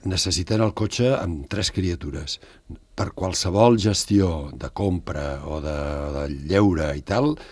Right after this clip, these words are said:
han d'agafar el cotxe perquè no poden anar a peu ni, ni els autobusos funcionen prou bé. Llavors, això és un, eh, vivim en una ciutat extensa, que la necessitat forçosa del cotxe és evident.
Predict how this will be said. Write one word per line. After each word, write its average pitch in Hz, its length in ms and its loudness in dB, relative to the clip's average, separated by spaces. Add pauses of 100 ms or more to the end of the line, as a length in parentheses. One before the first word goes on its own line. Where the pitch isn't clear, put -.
(120)
han 87 220 -4
d'agafar 85 320 -4
el - 20 -10
cotxe - 320 -8
perquè 85 260 -8
no 67 140 -8
poden 67 320 -8
anar 65 300 -10
a 65 40 -14
peu 117 300 0
ni, 85 180 -2
ni 78 220 -6
els 76 260 -8
autobusos 87 460 -6
funcionen 73 540 -8 (100)
prou 64 240 -10
bé. 55 140 -14 (800)
Llavors, 78 420 -2
això 95 500 0
és 80 300 -4
un, 73 80 -10 (400)
eh, 76 240 -10 (240)
vivim 90 320 4
en 135 160 8
una 120 120 6
ciutat 110 520 -2
extensa, 90 880 -4 (380)
que 87 160 -6 (180)
la 90 100 -2
necessitat 85 720 -2
forçosa 85 560 -2
del 82 160 -8
cotxe 98 320 -6
és 90 120 -2
evident. 71 420 -4